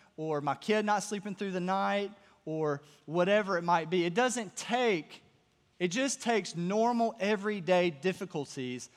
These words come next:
for sometimes for, to draw out an ungodly reaction from me. But what James tells us is that these trials are gifts from God to produce something in us that we can't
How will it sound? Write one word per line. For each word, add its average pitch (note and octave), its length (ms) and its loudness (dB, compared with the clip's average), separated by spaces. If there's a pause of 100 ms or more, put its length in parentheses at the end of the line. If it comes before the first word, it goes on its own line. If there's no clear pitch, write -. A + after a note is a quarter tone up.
(160)
for E3+ 160 -4
sometimes G#3 480 -2 (120)
for, E3 120 -10
to E3 180 -8
draw F#3+ 400 4
out F3+ 460 4 (320)
an E3 200 -8
ungodly F#3+ 760 4
reaction D3+ 640 0
from C3 320 -10
me. B2 320 -4 (1600)
But E3+ 80 0
what F#3+ 240 2
James G#3 480 0
tells D3 300 0
us D3 180 -8
is D3 140 -8
that D3+ 180 -4
these F#3 260 -4
trials G3 560 0
are D3+ 120 -6
gifts A#3 440 -2
from F#3 220 -6
God F3 300 4
to E3+ 60 -8
produce E3 480 -6
something G#3+ 360 -6
in E3 180 -6
us D#3+ 260 0 (280)
that D#3 160 -2
we G3 180 -2
can't G3 480 -4